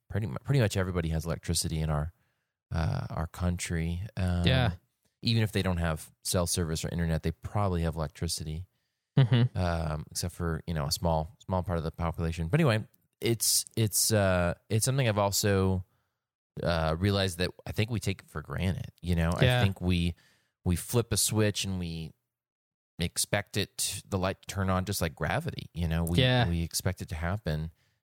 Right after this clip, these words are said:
Speaker 1: And so when the power goes off, we kind of are like, "What do we do?" Like,
Speaker 2: Yeah.
Speaker 1: o-,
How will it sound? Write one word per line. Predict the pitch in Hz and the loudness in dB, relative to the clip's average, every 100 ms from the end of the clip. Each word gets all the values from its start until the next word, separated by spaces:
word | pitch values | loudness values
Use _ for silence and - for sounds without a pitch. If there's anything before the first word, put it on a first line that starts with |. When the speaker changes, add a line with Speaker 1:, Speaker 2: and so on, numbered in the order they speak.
| _ | _
Speaker 1:
And | 90 90 | -2 0
so | - 98 | 2 2
when | 95 | 0
the | 90 | -2
power | - 107 104 | 0 0 0
goes | 87 87 - - | -2 -4 -4 0
off, | 131 131 101 98 - - _ _ _ - | 2 4 2 0 -2 -8 _ _ _ -2
we | 92 | 0
kind | 104 107 | 2 0
of | 104 | 0
are | |
like, | 87 82 - | 0 -2 -6
"What | - 85 | -6 0
do | |
we | 110 | 2
do?" | 87 90 170 127 | 2 2 0 0
Like, | 90 85 - - _ - - | 0 0 -4 -18 _ -6 0
Speaker 2:
Yeah. | 139 123 - | 2 0 -4
Speaker 1:
o-, | - | -10